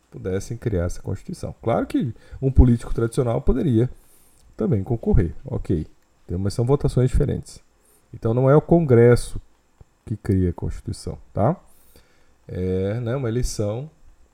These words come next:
né, constituinte originário, né, pra criar uma nova Constituição. É uma eleição feita com qualquer pessoa que queira se candidatar pra tanto. E o que aconteceu nessa eleição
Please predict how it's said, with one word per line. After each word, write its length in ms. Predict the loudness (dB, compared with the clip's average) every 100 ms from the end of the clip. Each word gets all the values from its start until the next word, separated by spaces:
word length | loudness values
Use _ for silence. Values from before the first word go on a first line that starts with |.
| _ -14
né, 260 | -6 -6 -4
constituinte 640 | -4 -4 -4 -6 -6 -4
originário, 680 | -6 -4 -2 2 4 4 2 -2
né, 220 | -6 -4
pra 160 | -4 -6
criar 220 | -6 -4
uma 100 | -2
nova 240 | 0 0
Constituição. 640 | -2 -6 -4 -6 -2 -2 -2 _ -20 -20 _ _ _ -8
É 80 | -2
uma 140 | 0
eleição 380 | 2 2 2 0
feita 420 | 2 0 0 -4 -8 -10 -20 _ _ _ _ _ -20 -20
com 200 | 0 0
qualquer 280 | 2 2 2
pessoa 320 | 4 4 4
que 100 | 0
queira 160 | 2 2
se 80 | 4
candidatar 460 | 2 2 2 2
pra 160 | 2 2
tanto. 340 | 0 -8 -10 -20 _ _ _ _ _ _ _ 6
E 120 | 8
o 60 |
que 100 | 8
aconteceu 440 | 4 2 2 2 0
nessa 240 | 0 -4
eleição 480 | -8 -6 -4 -2 -2